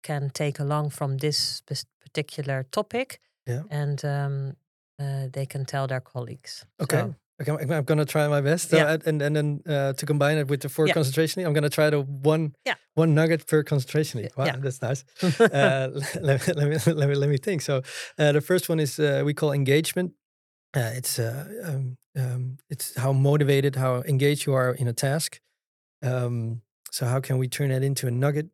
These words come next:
Speaker 2: Um, um, let me think.
Speaker 1: Maybe a, a, like, um, a technique that you tell yourself, okay, like the Pomodoro techni-, technique
Speaker 2: Yeah,
Speaker 1: or something
Speaker 2: yeah,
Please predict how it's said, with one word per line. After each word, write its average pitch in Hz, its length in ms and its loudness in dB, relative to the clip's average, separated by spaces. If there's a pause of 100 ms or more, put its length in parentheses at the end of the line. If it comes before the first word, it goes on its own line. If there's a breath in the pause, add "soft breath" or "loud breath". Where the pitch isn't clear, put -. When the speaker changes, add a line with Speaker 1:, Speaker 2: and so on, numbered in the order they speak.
(100)
Speaker 2:
Um, 131 460 -4 (600)
um, 135 880 -4
let 147 120 -2
me 139 60 0
think. 135 320 -4 (320)
Speaker 1:
Maybe 160 460 -4
a, 160 140 -2
a, 156 240 -4
like, 151 300 -4
um, 143 400 -4 (180)
a 143 40 -10
technique 151 460 -4
that 147 220 -8
you 139 100 -6 (140)
tell 147 180 -2
yourself, 135 560 -6
okay, 135 380 -6
like 131 260 -8
the - 100 -12
Pomodoro 135 560 -2
techni-, 131 540 -8
technique 160 300 2
Speaker 2:
Yeah, 143 120 2
Speaker 1:
or 139 40 -2
something 147 260 2
Speaker 2:
yeah, 131 80 0